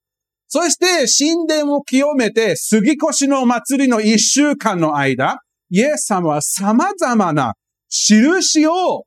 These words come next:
町の、エルサレムの町で示されました。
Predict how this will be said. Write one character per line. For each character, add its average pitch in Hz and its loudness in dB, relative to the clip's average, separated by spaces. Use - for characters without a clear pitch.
町 294 0
の、 320 0
エ 208 2
ル 302 0
サ 302 -2
レ 285 -2
ム 226 2
の 180 2
町 151 -4
で 185 -2
示 240 0
さ 277 0
れ 254 0
ま 233 0
し - -4
た。 120 -4